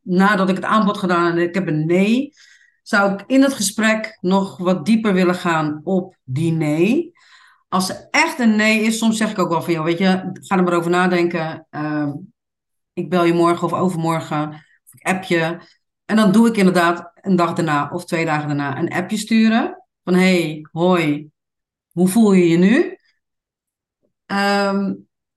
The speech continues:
als het echt een harde nee is, dan hou ik contact om één keer in de zoveel tijd even op te poppen via de app.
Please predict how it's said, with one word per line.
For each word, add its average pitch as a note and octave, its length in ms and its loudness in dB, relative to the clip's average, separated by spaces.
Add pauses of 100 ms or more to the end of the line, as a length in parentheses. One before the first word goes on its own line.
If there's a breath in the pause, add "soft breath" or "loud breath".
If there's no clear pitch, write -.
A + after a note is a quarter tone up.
(2250)
als A3+ 180 0
het - 220 -2
echt F4 280 2
een D4+ 80 4
harde B3+ 340 4
nee A3+ 400 6
is, C#4+ 560 -2 (1200)
dan G3 720 2
hou G#3 400 2
ik B3 220 -6
contact G#3+ 920 -2 (540)
om F#3 420 2
één A3+ 200 0
keer A#3 100 0
in G#3 60 0
de G3 80 2
zoveel F#3+ 300 2
tijd E3+ 640 -2 (500)
even G3 220 -4
op - 180 -8
te F#3+ 100 -4
poppen F#3 720 -4 (200)
via G#3 280 -2
de F#3+ 140 -2
app. F3 260 -2